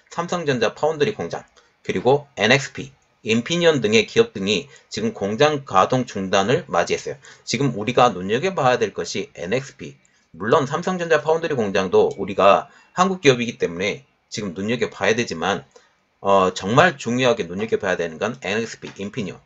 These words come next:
이 두 회사가 어떤 회사들이냐? 자동차 반도체를 만드는 회사들이거든요. 어, 기본적으로 거의 대부분의 물량은 티에스엠씨에서 받지만 일부 물량은 자기 자체 공장에서 만들고 있고,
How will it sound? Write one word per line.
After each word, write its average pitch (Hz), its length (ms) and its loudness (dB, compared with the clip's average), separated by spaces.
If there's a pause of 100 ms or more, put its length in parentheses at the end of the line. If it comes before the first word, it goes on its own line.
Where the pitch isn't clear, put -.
(340)
이 156 200 -4
두 131 220 -2
회사가 135 280 6
어떤 131 360 0
회사들이냐? 107 640 0 (440)
자동차 131 480 2
반도체를 110 480 0
만드는 90 420 -2
회사들이거든요. 143 720 -6 (720)
어, 92 200 4
기본적으로 143 920 6 (560)
거의 139 280 6
대부분의 143 380 4
물량은 98 380 0
티에스엠씨에서 151 580 -4
받지만 90 520 -4 (200)
일부 120 320 -2
물량은 147 580 2 (260)
자기 113 300 -8
자체 - 300 0
공장에서 95 420 -2
만들고 78 360 -8
있고, 73 320 -2